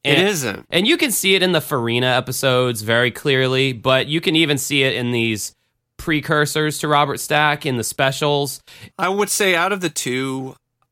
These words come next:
Speaker 1: I like Carl Mal-, Malden more than Raymond Burr. Raymond Burr has a really good broadcast radio voice.
Speaker 2: Yeah.
Speaker 1: But it's so professional and, and polished
Speaker 2: Right.
Speaker 1: that it doesn't really have any personality.
Speaker 2: No, it doesn't. It's,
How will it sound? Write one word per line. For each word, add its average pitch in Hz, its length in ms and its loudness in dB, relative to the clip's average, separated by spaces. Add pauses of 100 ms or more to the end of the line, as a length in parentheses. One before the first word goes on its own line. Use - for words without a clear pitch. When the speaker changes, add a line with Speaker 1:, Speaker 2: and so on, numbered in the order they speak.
Speaker 1:
I 123 120 0
like 127 280 -2
Carl 127 320 -2
Mal-, 110 340 -6 (100)
Malden 117 540 -4
more 117 560 -6 (640)
than 110 440 -4
Raymond 113 420 -4
Burr. 107 400 -6 (340)
Raymond 220 400 -2
Burr 165 280 2
has 143 280 -2
a 120 80 -4
really 127 300 -2
good 117 440 -2 (120)
broadcast 113 840 -4
radio 120 560 -2
voice. 214 320 0
Speaker 2:
Yeah. 107 460 2 (540)
Speaker 1:
But 165 360 0 (300)
it's 165 320 -2
so 165 340 0
professional 175 1160 -4
and, 120 320 -4
and 117 240 -6
polished 135 600 0
Speaker 2:
Right. 113 280 2
Speaker 1:
that 123 120 2
it 120 200 -4
doesn't 147 360 -2
really 143 280 -2
have 127 260 -2
any 123 160 -6
personality. 110 680 -4
Speaker 2:
No, 117 360 2
it 101 100 -6
doesn't. 107 380 0
It's, - 280 -8